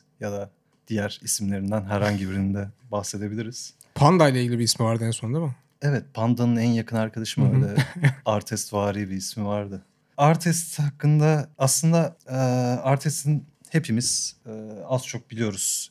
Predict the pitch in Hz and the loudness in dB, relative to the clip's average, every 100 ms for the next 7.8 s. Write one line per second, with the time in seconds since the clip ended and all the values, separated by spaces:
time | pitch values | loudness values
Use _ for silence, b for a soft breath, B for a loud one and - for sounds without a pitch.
0 | - 110 101 110 107 104 104 - 107 95 | 2 4 6 6 4 2 -2 -4 -4 -4
1 | 110 - 107 98 - 104 104 - 104 98 | -6 -6 -4 -6 -6 -6 -6 -2 0 0
2 | 101 98 - 98 110 - 107 98 98 98 | -4 -6 -6 0 0 0 -2 -2 -2 -4
3 | 95 - 98 92 87 85 - - 117 - | -6 -6 -6 -8 -12 -12 -6 -4 -4 -4
4 | - - - - - - 110 101 101 - | -6 -8 -20 -18 -8 -4 -2 -4 -6 -8
5 | 98 101 - 107 98 95 87 - - - | -10 -8 -8 -8 -8 -10 -12 -14 -16 -14
6 | - 113 117 110 107 104 104 104 107 104 | -8 -4 -2 -2 -2 -4 -4 -4 -6 -6
7 | 107 104 95 104 123 127 143 | -6 -6 -8 -8 -4 -2 -2